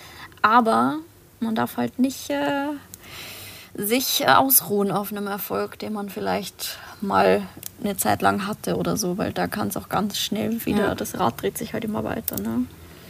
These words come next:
Speaker 1: Aber das
Speaker 2: Dass man dann überholt wird oder
Speaker 1: Genau.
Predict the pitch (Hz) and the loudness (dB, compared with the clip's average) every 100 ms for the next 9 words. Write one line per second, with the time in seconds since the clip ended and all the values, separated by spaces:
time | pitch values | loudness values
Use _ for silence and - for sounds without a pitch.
0 | - - - - - - 220 214 220 220 | -10 -8 -8 -12 -16 -10 -4 -2 -2 -2
1 | 220 - 214 208 202 196 196 202 208 208 | -2 0 2 4 4 2 2 2 2 2
2 | 214 208 208 208 208 214 208 180 - | 2 0 0 0 2 4 4 2 0